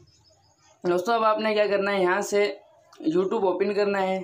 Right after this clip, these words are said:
YouTube open करने के बाद जो भी आपका topic हो, आपने उस topic को search करना है यहाँ पर। जैसे मैं कुछ भी लिख देता हूँ, how to make YouTube channel। जैसे हमने इस पर click करा, click करने के बाद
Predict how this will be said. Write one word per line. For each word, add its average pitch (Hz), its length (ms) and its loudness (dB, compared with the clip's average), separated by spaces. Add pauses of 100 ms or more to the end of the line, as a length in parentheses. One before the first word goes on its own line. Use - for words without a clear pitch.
YouTube 180 320 -2
open 208 260 0
करने 202 220 -2
के 196 60 0
बाद 196 160 2
जो 190 180 2
भी 202 100 2
आपका 190 260 0
topic 180 360 0
हो, 185 80 2
आपने 180 300 0
उस 185 180 -2
topic 185 280 0
को 196 120 -2
search 180 300 -2
करना 170 320 0
है 180 140 2
यहाँ 151 220 0
पर। 135 240 -4 (640)
जैसे 165 240 0
मैं 180 240 2
कुछ 180 140 0
भी 185 120 -2
लिख 175 120 2
देता 165 200 0
हूँ, 156 160 0
how 151 180 0 (140)
to 160 140 -2 (2250)
make 320 300 2
YouTube 156 400 0
channel। 139 260 2
जैसे 156 220 0
हमने 175 200 2
इस 180 80 0
पर 196 160 -2
click 190 260 -2
करा, 175 220 0
click 180 340 -2
करने 170 280 0
के 170 120 0
बाद 170 320 0